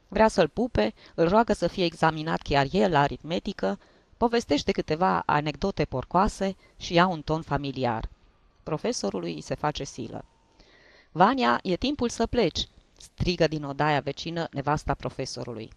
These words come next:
Tăticul înțelege aluzia și taie cu trupul său masiv drumul spre ușă. Profesorul se simte slăit de puteri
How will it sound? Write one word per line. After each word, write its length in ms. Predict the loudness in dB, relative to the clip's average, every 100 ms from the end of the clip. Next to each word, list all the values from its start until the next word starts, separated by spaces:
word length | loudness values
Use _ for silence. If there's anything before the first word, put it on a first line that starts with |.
| _ _ _
Tăticul 500 | -4 -2 -2 0 0
înțelege 460 | -2 -2 -2 0 0
aluzia 600 | -2 -6 -6 -2 -2 -2 -14 -18
și 340 | -10 -2 -2 0
taie 280 | 0 2 0
cu 120 | -2
trupul 320 | -4 -6 -8
său 200 | -6 -4
masiv 480 | -2 -4 -4 -6 -6
drumul 280 | -8 -8 -8
spre 220 | -4 -2
ușă. 440 | -2 -4 -4 -6 -10 _ _ _ _ _
Profesorul 680 | -4 -4 -2 -4 -2 -2 -4
se 140 | -4
simte 300 | -6 -6 -6
slăit 340 | -6 0 0 2
de 80 | 0
puteri 480 | 0 -2 0 0